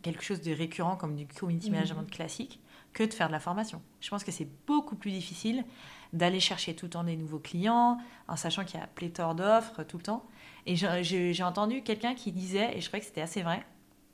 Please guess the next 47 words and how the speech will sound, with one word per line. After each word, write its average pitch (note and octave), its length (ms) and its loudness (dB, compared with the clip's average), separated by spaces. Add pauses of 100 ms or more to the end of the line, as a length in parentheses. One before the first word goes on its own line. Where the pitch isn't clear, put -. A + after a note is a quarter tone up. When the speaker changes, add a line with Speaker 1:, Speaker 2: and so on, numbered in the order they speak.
(460)
Speaker 1:
il G3+ 40 2
disait, F3 180 2
à - 80 4
partir G#3+ 300 0
du G3+ 80 2
moment G#3+ 300 4
où G3 40 -2
il F#3 60 -2
y F3+ 60 0
a E3+ 40 0
des E3+ 160 0
gens G3 240 -2 (460)
qui - 80 -20
commencent G3+ 400 0
à D#3+ 140 0
vendre G3 300 -2
le D#3 460 -4
membership E3+ 640 -2 (100)
ou E3+ 100 0
à D#3 80 2
vendre G3 200 -2
la F3+ 80 -2
formation, E3+ 460 -4
c'est F#3 160 -12
que E3+ 60 -14
c'est E3 100 -6
trop F3 160 -12
tard. - 260 -10 (1200)
C'est-à-dire, B3+ 500 4
Speaker 2:
Mm. - 140 -2
Speaker 1:
il F#3+ 80 -4
y G3 60 4
a, D#3+ 120 6
il F3+ 40 2
y F3+ 40 4
a F3 40 6
vraiment G3+ 220 6
cette A3 240 0
idée G3+ 160 0
de G3+ 60 -8
timing, A3 500 2
c'est-à-dire F#3+ 360 -4
que, E3 300 0 (340)
en F3+ 60 0
fait, A#3 180 2
c'est F#3 140 0
que F#3 200 0